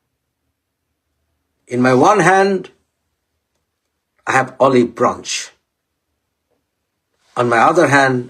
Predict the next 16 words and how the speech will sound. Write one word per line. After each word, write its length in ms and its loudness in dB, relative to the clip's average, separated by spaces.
I 120 0
have 80 -10
the 100 -6
freedom 280 2
fighter's 720 -6
pistol. 260 -10
Don't 360 4
let 280 4
the 120 0
olive 380 2
branch 340 0
fall." 340 0
বাধ্য 380 0
করবেন 320 0
না। 240 -14
দেশ 360 2